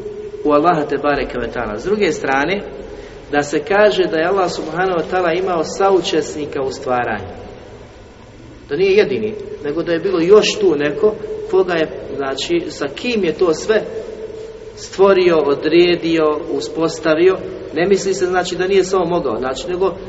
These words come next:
danas ti imaš posao koji možeš učiniti sam, ali ti neko pritekne, znači, čisto onako, znači, pod, potpomognu si s njim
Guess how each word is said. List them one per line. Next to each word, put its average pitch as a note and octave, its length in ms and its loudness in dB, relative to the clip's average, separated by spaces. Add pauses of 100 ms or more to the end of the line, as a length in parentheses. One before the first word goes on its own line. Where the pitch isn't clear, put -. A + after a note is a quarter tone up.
(200)
danas F3 280 0
ti F#3 60 -2
imaš F#3 300 0
posao F#3+ 320 2
koji D3+ 200 0
možeš F#3+ 380 2
učiniti E3+ 460 -4
sam, F#3+ 460 0
ali E3 140 2
ti F3 80 -10
neko F#3 220 -4
pritekne, C#3+ 580 -6
znači, C#3 240 -8 (120)
čisto E3+ 260 -4
onako, D#3 320 -2
znači, D3+ 400 -4 (680)
pod, C#3+ 120 2 (300)
potpomognu D#3+ 580 2
si B2+ 140 -6
s - 120 -10
njim F#3+ 240 4